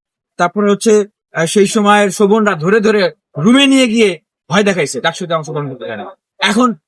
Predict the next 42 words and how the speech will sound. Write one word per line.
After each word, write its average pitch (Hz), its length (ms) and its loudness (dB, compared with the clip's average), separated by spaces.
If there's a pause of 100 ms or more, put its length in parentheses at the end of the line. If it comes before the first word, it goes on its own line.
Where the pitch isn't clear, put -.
(360)
বিশ্ববিদ্যালয়ের 226 640 0
যে 330 260 0
কোনো 254 200 0
শিক্ষার্থী 220 440 -4
নির্ভয়ে 269 440 0
ডাকসুতে 196 380 -4
অংশগ্রহণ 135 360 -8
করতে 104 160 -16
পারবে। 98 180 -16 (440)
তো 180 80 0
উনি, 190 180 0
এটা 190 160 -2
উনিশ 208 240 0
সালের 196 200 -6
ডাকসু 170 280 -4
হওয়ার 175 160 -4
জন্য, 190 180 -4 (560)
হ্যাঁ, 156 140 -4 (140)
সেই 220 260 0
ডাকসুই 202 380 -4
তো 220 80 -2
আসলে 202 260 -4
আমাদেরকে 160 380 -4
তৈরি 185 240 -6
করছে। 143 240 -12 (280)
এবং 220 200 2
সেই 214 220 0
ডাকসু 208 320 -2
একটা, 220 360 -2 (400)
একটা 190 340 -4 (300)
মানে 143 180 -8
শেল্টার 240 460 0
ছিল, 190 220 -4
একটা 139 240 -6
ছাতা 240 280 -4
ছিল, 139 240 -8 (420)
যেখানে 208 380 0
বলতে 214 300 0
গেলে 214 140 2
এর 202 80 2
বাস্তবতা 208 460 -2
যে 208 220 0